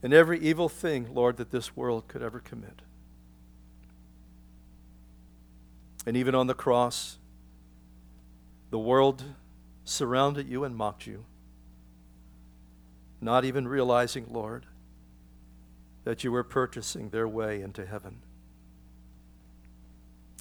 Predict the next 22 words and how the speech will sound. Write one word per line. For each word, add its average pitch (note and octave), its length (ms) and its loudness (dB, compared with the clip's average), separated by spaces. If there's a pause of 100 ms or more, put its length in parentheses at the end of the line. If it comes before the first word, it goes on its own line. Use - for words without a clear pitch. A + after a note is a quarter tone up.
(440)
And A#2 140 -6
Lord, C3 240 2
we D#3 100 -4
come D3+ 220 -8
before C3 340 -8
you B2 140 -6
this A2 260 -10
morning, A#2 300 -8
Father. A2 480 -14 (2000)
We - 60 -20
come B2+ 260 -2
to B2+ 120 -14
you A#2 120 -6
in A2+ 100 -6
Jesus' G#2+ 500 -12
name. G#2+ 300 -12 (2000)
And A2+ 120 -6
Lord, B2 300 2
we A2+ 300 -6 (2000)
confess G#2+ 480 -10
our G#2 120 -12
sins. - 680 -18